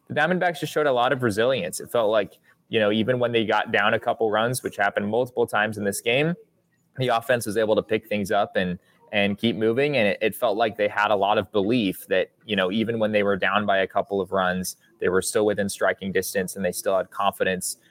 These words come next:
that they could come back. And, and sure enough, they did in this one.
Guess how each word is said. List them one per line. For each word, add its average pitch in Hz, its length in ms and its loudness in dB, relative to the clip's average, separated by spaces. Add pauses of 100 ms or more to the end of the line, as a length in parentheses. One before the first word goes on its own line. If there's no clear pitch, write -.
(140)
that 104 160 0
they 104 160 2
could 104 240 -2
come 120 180 -2
back. 117 380 0 (100)
And, 90 320 -4 (100)
and 90 220 -6
sure 104 240 2
enough, 101 240 2
they 98 120 2
did 98 180 2
in 85 100 -2
this 85 180 -8
one. 82 220 -10